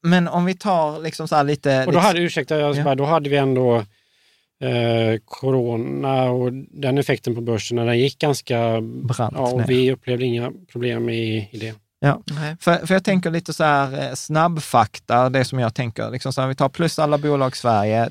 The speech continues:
Speaker 1: trehundratrettio bolag ungefär.
Speaker 2: Ja, lite drygt nu tror jag med de
Speaker 1: Eh,
Speaker 2: emissioner
Speaker 1: och
Speaker 2: som
Speaker 1: avgiften till, till slutkund eller till oss som sparare är noll komma två procent. Småbolagsfonden typ tvåhundraåttio bolag, noll komma fyra procent i avgift.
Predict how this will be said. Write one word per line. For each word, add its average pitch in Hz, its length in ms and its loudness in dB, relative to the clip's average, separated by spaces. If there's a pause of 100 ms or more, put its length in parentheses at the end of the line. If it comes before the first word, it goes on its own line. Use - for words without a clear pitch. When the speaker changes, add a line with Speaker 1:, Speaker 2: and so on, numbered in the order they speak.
(120)
Speaker 1:
trehundratrettio 135 680 0
bolag 123 680 0
ungefär. 120 480 -2
Speaker 2:
Ja, 147 140 4
lite 143 220 -2
drygt 139 300 -2
nu 135 100 -2
tror 131 180 -2
jag 127 80 4
med 120 180 4 (100)
de - 20 -4
Speaker 1:
Eh, 117 60 -4
Speaker 2:
emissioner 135 360 2
Speaker 1:
och 104 80 -8
Speaker 2:
som 107 220 -8
Speaker 1:
avgiften 131 720 2
till, 117 360 -6 (340)
till 139 140 0
slutkund 120 800 0
eller 120 180 -2
till 120 140 -2
oss 110 160 0
som 113 140 -4
sparare 117 760 2 (120)
är 110 280 -2
noll 113 240 2
komma 107 260 -4
två 156 280 2
procent. 139 640 -2 (640)
Småbolagsfonden 127 880 2
typ - 400 -4
tvåhundraåttio 120 1000 0
bolag, 120 560 2
noll 117 220 -2
komma 113 240 -4
fyra 120 360 -2
procent 113 420 -6
i 117 40 0
avgift. 107 520 -2